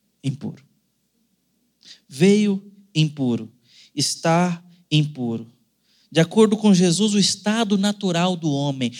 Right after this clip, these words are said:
do jeito que ele nasce, ele está inadequado pra Deus. Precisa de purificação, precisa de perdão de seus pecados, precisa de redenção, precisa de acolhimento,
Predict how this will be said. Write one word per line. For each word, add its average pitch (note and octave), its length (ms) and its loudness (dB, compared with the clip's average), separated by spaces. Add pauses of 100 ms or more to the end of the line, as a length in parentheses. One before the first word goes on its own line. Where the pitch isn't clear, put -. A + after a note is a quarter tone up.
(160)
do F3+ 120 6
jeito G#3 340 4
que - 140 2
ele F#3+ 160 6
nasce, D3 880 -2 (320)
ele D3+ 140 6
está D#3+ 240 2
inadequado C#3+ 960 0 (260)
pra C3+ 140 8
Deus. - 1040 -4 (340)
Precisa G3+ 1080 6 (300)
de D3+ 200 4
purificação, C#3+ 1400 2 (340)
precisa G#3 440 6
de E3+ 140 2
perdão E3+ 880 4
de C#3 120 0
seus D#3 260 0
pecados, C#3 960 -4
precisa G#3 380 4
de F#3+ 100 4
redenção, F3 960 4 (240)
precisa A3 300 2
de G#3+ 100 4
acolhimento, G3 840 4